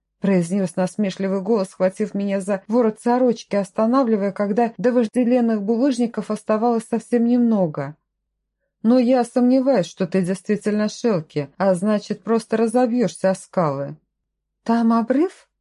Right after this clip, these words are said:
прохрипела, переведя дыхание, мысленно выругавшись, когда до меня дошел смысл сказанного. «Да», коротко ответил мужчина, оглядев меня с головы до ног,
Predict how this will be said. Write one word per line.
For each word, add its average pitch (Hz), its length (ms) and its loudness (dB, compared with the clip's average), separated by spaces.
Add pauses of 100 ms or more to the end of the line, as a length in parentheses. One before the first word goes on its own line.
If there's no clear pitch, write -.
прохрипела, 214 680 -2
переведя 202 480 -2
дыхание, 208 480 -2
мысленно 208 440 -4
выругавшись, 180 760 -4
когда 202 340 2
до 185 100 -2
меня 208 260 0
дошел 190 380 -2
смысл 185 440 -6
сказанного. 160 800 -6 (680)
«Да», 190 400 -2 (580)
коротко 175 400 -2
ответил 180 460 -4
мужчина, 190 400 -2
оглядев 175 480 -4
меня 196 340 -2
с 180 120 -6
головы 196 420 -2
до 196 160 -2
ног, 170 280 -4